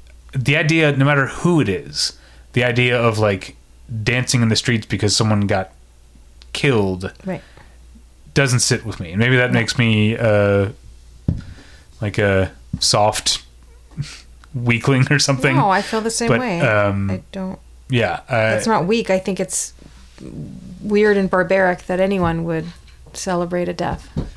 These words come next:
Speaker 1: Yeah, so that's what I remember. But, um, uh, yeah, the other thing I remember is
Speaker 2: You can be
Speaker 1: that
Speaker 2: relieved. Like, you can be,
Speaker 1: Well,
Speaker 2: like,
Speaker 1: yeah,
Speaker 2: a
Speaker 1: there, I mean,
Speaker 2: sense
Speaker 1: there are people.
Speaker 2: Yeah.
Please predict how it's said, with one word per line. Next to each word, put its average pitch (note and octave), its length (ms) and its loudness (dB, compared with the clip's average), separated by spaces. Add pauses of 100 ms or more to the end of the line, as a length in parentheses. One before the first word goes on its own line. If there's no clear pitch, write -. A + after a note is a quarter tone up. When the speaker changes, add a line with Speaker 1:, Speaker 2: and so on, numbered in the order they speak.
(160)
Speaker 1:
Yeah, B2+ 260 0
so C#3 140 0
that's E3 180 2
what D#3 80 2
I D3 40 4
remember. B2+ 440 2
But, A#2+ 160 -6
um, A2+ 540 2 (640)
uh, A2+ 480 4 (1200)
yeah, D3 180 2
the C#3 100 2
other D#3+ 120 2
thing D3 140 4
I C3 40 4
remember B2+ 280 4
is A#2+ 220 2
Speaker 2:
You - 40 -2
can G4+ 120 2
be F#4+ 80 4
Speaker 1:
that D4+ 80 4
Speaker 2:
relieved. A#3 640 0 (260)
Like, G#3 260 0
you A3+ 120 2
can A3+ 180 0
be, G#3+ 460 -2 (160)
Speaker 1:
Well, - 80 -12 (100)
Speaker 2:
like, - 40 4
Speaker 1:
yeah, A#3 80 2
Speaker 2:
a D#3 40 -2
Speaker 1:
there, G#3 140 2
I - 0 -
mean, G3 140 2
Speaker 2:
sense F3+ 40 0
Speaker 1:
there G#3+ 120 2
are G3+ 160 2
people. A#2+ 580 0 (140)
Speaker 2:
Yeah. F#3+ 280 -6